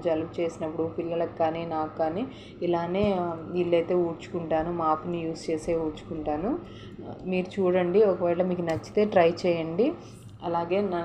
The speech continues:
వీడియో కనుక మీకు నచ్చినట్లయితే లైక్ చేయండి. నేను డీమార్ట్‌లో కూడా నేను పూజ, ఉమ్, చేసుకునే సామాగ్రి కొనుక్కొచ్చానండి. ఆ వీడియో కూడా అప్‌లోడ్ చేస్తాను.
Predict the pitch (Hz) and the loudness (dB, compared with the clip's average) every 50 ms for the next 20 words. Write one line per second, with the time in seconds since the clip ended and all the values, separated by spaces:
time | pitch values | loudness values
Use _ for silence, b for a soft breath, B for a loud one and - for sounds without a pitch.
0 | 170 170 165 165 165 170 170 175 185 190 196 185 180 196 180 180 175 170 170 160 | -2 -2 -2 -2 -2 -2 0 0 0 0 0 -2 -2 -2 -2 -2 -2 0 -2 -2
1 | 156 - - 175 175 170 180 170 165 170 196 190 180 165 165 160 160 - - 180 | -4 -4 -2 -2 -2 2 4 4 4 6 4 4 4 4 2 0 -2 -2 0 0
2 | 170 165 160 165 180 233 320 349 - - - - - - - - - - - - | 0 0 0 0 2 2 2 0 -4 -8 -14 -16 -18 -18 -18 -18 -18 -18 -18 -18
3 | - - - - - - - - - - - - - - - - - - - - | -18 -18 -18 -18 -18 -20 -20 -20 -20 -20 -20 -20 -20 -20 -20 -20 -20 -20 -20 -20
4 | - - - - - - - - - - - - - - - - - - - - | -20 -20 -20 -20 -20 -20 -20 -20 -20 -20 -20 -20 -20 -20 -20 -20 -20 -20 -20 -20
5 | - - 190 185 180 185 185 180 180 190 185 185 190 180 180 - 185 180 180 190 | -12 -4 0 2 2 4 4 4 4 4 4 4 4 2 6 6 6 8 8 8
6 | 175 190 202 196 190 180 180 175 180 180 185 185 180 180 175 175 190 185 185 180 | 8 10 8 6 6 4 4 4 4 4 4 4 4 2 2 2 4 4 6 4
7 | 190 185 190 196 185 180 175 175 170 170 170 170 - 180 175 175 175 - - 180 | 4 2 2 0 0 0 0 0 0 -2 -4 -2 2 4 4 4 2 0 0 2
8 | 180 175 175 185 170 165 165 170 170 165 175 175 170 - 170 160 160 156 - 160 | 2 2 4 4 4 4 4 4 2 2 2 2 2 2 0 0 0 0 0 0
9 | 160 - 175 160 165 160 165 170 190 185 180 170 165 170 170 170 175 170 170 - | 2 2 0 0 0 0 0 4 4 6 6 6 4 2 2 2 2 0 2 0
10 | 180 175 170 165 156 - - 175 175 170 170 - 170 165 160 - - 165 165 170 | 0 2 2 2 2 0 0 0 0 0 0 0 -2 -2 -2 -2 -2 -2 -2 0
11 | 214 | -2